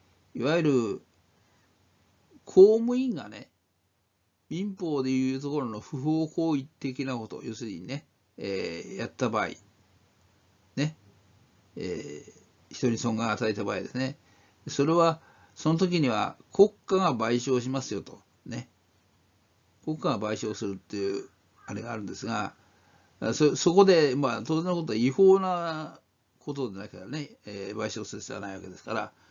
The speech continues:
あー、そういうことを受けることがあると。で、えー、そういう前提で読んでいただきたいんですが、平成二十年当時において、国会が民法七百三十三条一項の規定を改廃する立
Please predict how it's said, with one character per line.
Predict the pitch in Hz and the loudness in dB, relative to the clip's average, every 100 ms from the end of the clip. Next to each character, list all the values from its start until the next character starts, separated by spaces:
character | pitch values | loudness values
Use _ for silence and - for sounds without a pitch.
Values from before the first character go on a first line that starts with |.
| _ _ - | _ _ -10
あ | - 92 90 98 - - | -8 -6 -8 -10 -16 -12
ー、 | 95 | -6
そ | - 135 | 2 4
う | 139 | 6
い | 135 | 6
う | 127 113 | 6 4
こ | 139 | -2
と | 139 113 | -2 -2
を | |
受 | 101 | 0
け | |
る | 120 | -2
こ | 104 | -2
と | 131 | -4
が | 123 | -4
あ | |
る | 80 | -6
と。 | - _ _ _ _ _ _ _ _ - _ _ _ _ _ _ - | -12 _ _ _ _ _ _ _ _ -20 _ _ _ _ _ _ 4
で、 | 139 135 135 131 - - | 6 8 6 4 -2 -4
え | 131 | 0
ー、 | 131 | 0
そ | 165 | 2
う | 160 | 2
い | |
う | |
前 | 165 | 0
提 | 151 143 | 0 -2
で | 143 | 0
読 | |
ん | 123 | -2
で | |
い | 101 | -4
た | 92 | -6
だ | 92 | -8
き | |
た | 98 | -8
い | |
ん | |
で | 90 | -8
す | 117 | -6
が、 | 113 110 _ _ _ | -6 -6 _ _ _
平 | 185 190 220 | 6 8 8
成 | 226 202 | 2 2
二 | 190 190 | 0 -2
十 | 196 196 | 0 0
年 | 202 190 | -2 -6
当 | 202 190 | -2 -2
時 | 175 | -2
に | 151 131 | -4 -2
お | 123 | -4
い | 120 | -4
て、 | 151 135 117 | -4 -4 -4
国 | - 135 | -8 -10
会 | - 175 160 | -6 -4 -2
が | 180 160 | -2 -4
民 | 170 180 | -2 -4
法 | 165 151 123 | -4 -4 -2
七 | 131 | -4
百 | 147 | -4
三 | - 156 143 | -6 -6 -4
十 | 127 | -4
三 | 143 139 | -4 -6
条 | 127 117 | -2 -2
一 | 117 123 | -4 -6
項 | - 113 | -6 -4
の | 101 | -4
規 | 98 | -8
定 | - 113 | -8 -4
を | 127 139 123 - _ _ | -2 -2 -2 -6 _ _
改 | - 151 175 | -4 2 2
廃 | 175 180 160 | 2 0 0
す | - | 0
る | 156 147 | 0 0
立 | 135 | -2